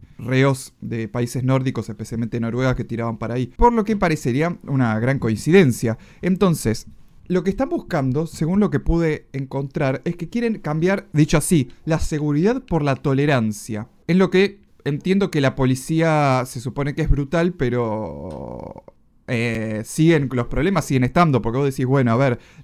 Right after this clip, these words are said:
eh, la policía yanqui es brutal. Sí, a ver, sí, eso es verdad. Entonces el problema es cien por ciento de la policía. No existe, en verdad, según la progresía, ahí no existe, no existe el crimen.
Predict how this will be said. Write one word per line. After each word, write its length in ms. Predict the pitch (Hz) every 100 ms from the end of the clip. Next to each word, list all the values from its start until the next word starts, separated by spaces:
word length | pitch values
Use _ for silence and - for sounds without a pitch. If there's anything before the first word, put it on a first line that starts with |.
| -
eh, 220 | 113 98
la 120 | 120
policía 340 | 127 127 123 185
yanqui 280 | 170 170
es 60 | 151
brutal. 380 | 139 131 113 - - - -
Sí, 340 | - 160 110 -
a 140 | 123
ver, 160 | 113 110
sí, 180 | - 127
eso 380 | 113 131 135 131
es 160 | 131
verdad. 340 | 107 110 110 - _ - _
Entonces 440 | 135 139 156 170
el 100 | 139
problema 580 | - 127 147 196 190 - _
es 120 | 143 143
cien 200 | 156 143
por 100 | 135
ciento 220 | 143 135
de 20 |
la 80 | 120
policía. 440 | 123 120 - 143
No 80 | 117
existe, 480 | 127 165 143 135 - -
en 160 | 143 127
verdad, 300 | 123 160 170
según 500 | - 135 175 208 202
la 180 | 156 135
progresía, 680 | 135 135 143 - 185 202 208
ahí 220 | 139 170 202
no 160 | 143
existe, 720 | 147 - - 160 - 196 208 - -
no 80 | 135
existe 260 | - 165 165
el 100 | 139
crimen. 480 | 170 185 196 202